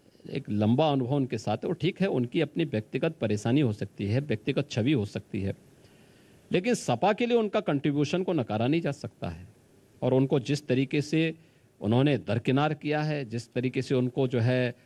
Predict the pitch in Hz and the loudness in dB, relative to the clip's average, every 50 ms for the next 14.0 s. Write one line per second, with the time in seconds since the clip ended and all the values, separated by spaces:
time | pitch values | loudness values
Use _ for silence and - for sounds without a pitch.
0 | _ _ _ - 120 113 - - 117 127 139 165 165 160 - 156 156 156 151 147 | _ _ _ -6 -6 -4 0 2 4 6 6 4 2 0 -4 -2 0 0 0 0
1 | 147 151 151 147 147 - _ _ _ _ _ _ _ _ _ _ _ _ _ _ | 0 -2 -4 -4 -6 -10 _ _ _ _ _ _ _ _ _ _ _ _ _ _
2 | _ _ _ - - - 139 151 160 165 165 175 165 - - _ _ _ _ _ | _ _ _ -20 -8 0 2 4 6 6 6 4 4 0 -6 _ _ _ _ _
3 | _ _ _ _ - - 107 110 110 107 104 95 110 113 - 139 139 143 175 180 | _ _ _ _ -12 -6 -4 -2 -2 -2 0 -2 -2 0 0 0 0 2 0 0
4 | 175 175 156 - 156 151 151 151 - 160 160 143 113 104 113 127 143 139 - 160 | 0 -2 -2 0 0 0 0 0 -2 -4 -2 -2 -2 0 0 0 0 0 2 0
5 | 151 147 151 170 165 165 151 117 - 143 147 147 156 156 160 165 160 - - _ | 0 2 0 -2 0 0 -2 0 0 -2 -2 0 -2 -2 -2 -2 -4 -6 -12 _
6 | _ _ _ _ _ _ _ _ _ _ _ - - 117 147 156 160 160 - 175 | _ _ _ _ _ _ _ _ _ _ _ -4 -4 0 0 0 0 0 -2 -2
7 | 156 165 160 165 165 165 160 160 156 160 160 156 165 165 - 175 165 151 - - | 0 2 0 2 0 0 0 0 0 0 0 0 -2 -4 -2 -2 -2 -2 -2 -2
8 | 147 156 180 190 151 135 123 - - 202 220 175 - 170 160 160 - 165 - 175 | 0 0 0 0 0 -2 0 0 0 0 0 0 -2 -2 -2 -2 -4 -6 -2 0
9 | 170 165 170 165 165 - 131 135 156 160 151 - 165 165 165 160 165 170 170 - | 0 2 0 -2 -2 -2 -2 0 0 0 -2 0 0 2 2 4 2 2 0 -2
10 | - - 120 131 135 - 165 151 117 143 165 160 - - 143 135 151 151 160 156 | -4 -2 -2 -2 0 2 0 0 0 0 -2 -2 -2 -2 0 0 0 0 0 -2
11 | 151 - 165 151 151 151 156 160 151 151 151 151 143 139 143 135 - 156 - 113 | -2 0 0 2 2 2 2 0 0 0 -2 -2 -2 -2 -2 -2 -4 -6 -6 -8
12 | - - 123 127 139 156 160 156 - - 147 - - 147 110 95 - 104 110 135 | -10 -2 0 0 2 2 0 -2 -2 -6 -6 -2 -2 -4 -4 -2 -4 -2 -2 -2
13 | 147 139 170 160 160 151 - - 165 151 156 - 160 156 156 135 113 95 80 | 0 0 0 0 0 -2 -2 -4 -4 -4 -2 -2 -2 -2 -2 -2 -4 -6 -10